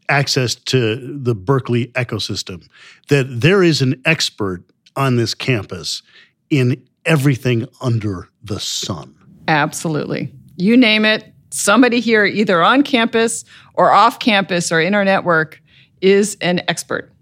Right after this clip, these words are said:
Speaker 2: Anything from quantum physics to, uh, the latest in grid management to you name it, and we'll find that person to connect with our startup.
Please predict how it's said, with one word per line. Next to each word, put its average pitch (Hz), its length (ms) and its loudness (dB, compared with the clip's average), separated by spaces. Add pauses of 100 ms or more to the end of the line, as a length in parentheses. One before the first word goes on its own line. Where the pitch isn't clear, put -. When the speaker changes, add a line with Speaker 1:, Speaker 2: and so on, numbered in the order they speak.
(280)
Speaker 2:
Anything 170 440 -2
from 151 440 -2 (360)
quantum 214 500 2
physics 185 640 -2 (440)
to, 165 580 0
uh, 156 140 2
the 165 140 -2
latest 180 480 0
in 156 480 0
grid 202 360 2
management 180 840 -2 (360)
to 160 560 0
you 190 260 2
name 175 280 4
it, 151 200 -2 (520)
and 160 160 0
we'll 190 100 2
find 202 340 2
that 175 200 0
person 160 480 -2
to 151 120 -8
connect 147 320 -4
with 147 140 -8
our 139 100 -4
startup. 143 380 -8